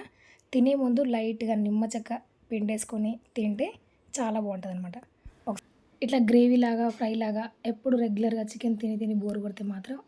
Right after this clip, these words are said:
ఈసారి ఇట్లా నిజంగానే ట్రై చేసి చూడండి. అందరికీ డెఫినెట్‌గా నచ్చి తీరుతది. And ట్రై చేసి ఎలా వచ్చిందో ఫీడ్‌బ్యాక్ ఇవ్వడం మాత్రం మర్చిపోవద్దు. నాకైతే ఈ రెండింటి కాంబినేషన్ సూపర్గా అనిపించింది. పుల్ల పుల్లగా పచ్చి ఉల్లిపాయ,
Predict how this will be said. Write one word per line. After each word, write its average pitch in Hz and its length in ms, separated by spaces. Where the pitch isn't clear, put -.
ఈసారి 233 600
ఇట్లా 214 180
నిజంగానే 214 440
ట్రై 208 220
చేసి 202 200
చూడండి. 196 360
అందరికీ 214 360
డెఫినెట్‌గా 208 480
నచ్చి 202 180
తీరుతది. 202 420
And 214 240
ట్రై 220 160
చేసి 247 240
ఎలా 233 140
వచ్చిందో 220 340
ఫీడ్‌బ్యాక్ 208 440
ఇవ్వడం 202 240
మాత్రం 196 300
మర్చిపోవద్దు. 202 520
నాకైతే 247 480
ఈ 269 120
రెండింటి 226 640
కాంబినేషన్ 214 760
సూపర్గా 220 460
అనిపించింది. 202 500
పుల్ల 226 200
పుల్లగా 214 440
పచ్చి 220 300
ఉల్లిపాయ, 214 380